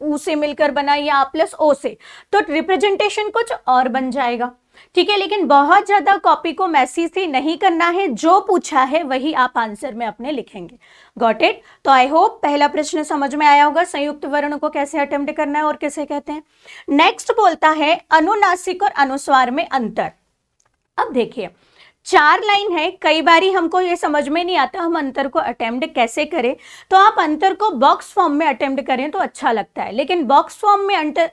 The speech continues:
अंतर को अटेम्प्ट हम तब करें जब हमको तीन अंतर अच्छे से आ रहे हैं।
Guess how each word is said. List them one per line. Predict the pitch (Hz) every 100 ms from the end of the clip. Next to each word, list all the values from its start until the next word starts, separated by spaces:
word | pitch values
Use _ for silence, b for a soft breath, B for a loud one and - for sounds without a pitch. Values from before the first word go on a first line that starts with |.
| -
अंतर | 269 302 302
को | 339
अटेम्प्ट | 269 262 254 330 b b b
हम | 285 285 -
तब | 294 294
करें | - 269 226 269 b -
जब | 214 285
हमको | 330 339 359
तीन | 359 330 349 311
अंतर | 262 - 285 330 _ _ -
अच्छे | 302 - - 339
से | 330 381
आ | 269 208
रहे | 202 190 185
हैं। | 196